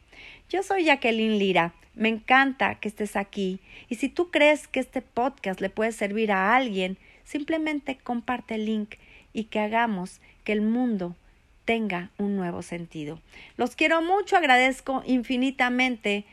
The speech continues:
toda su presencia y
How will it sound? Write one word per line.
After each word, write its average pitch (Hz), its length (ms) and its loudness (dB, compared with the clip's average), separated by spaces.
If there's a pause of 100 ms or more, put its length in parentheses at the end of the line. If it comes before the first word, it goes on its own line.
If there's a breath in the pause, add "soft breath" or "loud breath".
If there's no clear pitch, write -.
(460 loud breath)
toda 240 580 4
su - 260 -4
presencia 220 800 0 (320 loud breath)
y 269 380 0